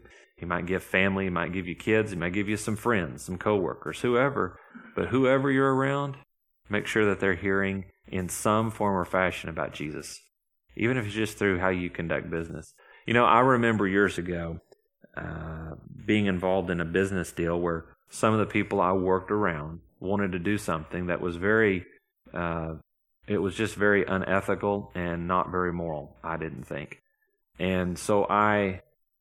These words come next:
thought about it. They weren't Christians either. And, um, I was, and it was known in the workplace there. And I actually stood up and said, "I don't,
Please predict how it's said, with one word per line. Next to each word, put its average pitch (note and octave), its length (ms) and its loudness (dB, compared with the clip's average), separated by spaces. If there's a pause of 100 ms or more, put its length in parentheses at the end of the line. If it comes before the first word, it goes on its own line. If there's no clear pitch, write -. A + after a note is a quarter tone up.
(140)
thought B2 220 6
about G#2+ 340 6
it. A#2 160 2
They G2+ 120 2
weren't G#2 240 0
Christians F#2 480 -2
either. E2 280 0 (640)
And, F#2 360 -2
um, F#2 500 2
I G2 140 6
was, F#2+ 420 4
and G2+ 100 2
it A2 100 2
was G#2 160 -2
known F#2 400 2 (180)
in F#2 160 -2
the F2+ 80 -2
workplace F#2 540 -2
there. C#2+ 420 -8
And G#2 100 0
I C3 260 4
actually C#3+ 220 -2
stood C#3+ 220 -2
up C3+ 180 0
and A#2+ 100 -8
said, C3 380 0
"I G#2 80 2
don't, A2 240 0